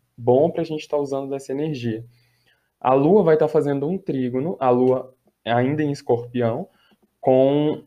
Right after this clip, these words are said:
Netuno, Sol e Vênus em Peixes. E é um momento de profunda conexão interna, de sentir em profundidade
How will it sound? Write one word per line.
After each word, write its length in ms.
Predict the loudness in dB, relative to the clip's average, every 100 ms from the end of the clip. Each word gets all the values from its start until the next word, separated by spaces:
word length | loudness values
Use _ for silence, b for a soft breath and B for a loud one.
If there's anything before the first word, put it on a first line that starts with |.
| -6
Netuno, 680 | 0 0 0 0 0 -2 -6
Sol 500 | -2 2 4 4 0
e 80 | -6
Vênus 380 | -2 -2 -2 -4
em 100 | -6
Peixes. 680 | -4 -6 -6 -10 -18 -20 _ _ _ _ _ _ _ _ _ _ _ _ _ -2
E 340 | 2 4 6
é 60 | 6
um 80 | 4
momento 340 | 4 2 0
de 160 | -2 -4
profunda 720 | -2 2 2 2 -2 0 0
conexão 560 | -2 -4 -4 -4 -4 -4
interna, 640 | -2 2 2 2 -2 -4
de 120 | -6
sentir 540 | -4 -6 -6 -6 -4
em 100 | -4
profundidade 920 | -2 -4 -4 -8 -2 0 0 -2 -6